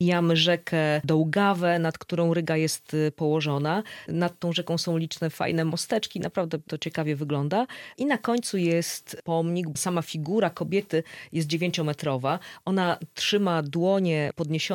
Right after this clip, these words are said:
do góry i między dłońmi są trzy gwiazdy. Taki symbol wolności. Niestety, gdy tam był Związek Radziecki, mieszkańcy nie mogli się gromadzić. No jak mogą się pod pomnikiem wolności gromadzić? Ale oczywiście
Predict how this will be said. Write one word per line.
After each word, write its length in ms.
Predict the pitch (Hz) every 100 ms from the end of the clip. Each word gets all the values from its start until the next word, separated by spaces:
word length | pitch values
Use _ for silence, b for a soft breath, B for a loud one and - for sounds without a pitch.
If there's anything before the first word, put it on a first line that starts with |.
| 180 156
do 120 | 151
góry 560 | 151 170 175 180 214 226
i 120 | 175
między 280 | 185 180 160
dłońmi 380 | 165 180 175
są 200 | 160 160
trzy 480 | - - 170 160 156
gwiazdy. 880 | 139 135 143 131 - - 143 165 226 B B B
Taki 260 | 156 - 156
symbol 380 | 175 175 151
wolności. 800 | 143 151 147 143 139 - 214 262 B B B
Niestety, 600 | 175 170 - 226 220 214 -
gdy 760 | 143 147 156 156 151 147 - -
tam 260 | 147 143 143
był 180 | 143
Związek 420 | 147 147 165 151 160
Radziecki, 680 | 151 175 - 175 170 160 160
mieszkańcy 480 | 165 160 175 170 156
nie 120 | 165
mogli 240 | 202 190
się 140 | - 151
gromadzić. 760 | 156 147 131 131 156 - - -
No 120 | 143
jak 180 | 127 139
mogą 220 | 123 123
się 120 | 135
pod 140 | 135
pomnikiem 340 | - 135 135 127
wolności 400 | 131 120 - 131
gromadzić? 480 | 131 131 127 - - B B B
Ale 220 | 294 233
oczywiście 560 | - 160 185 - 160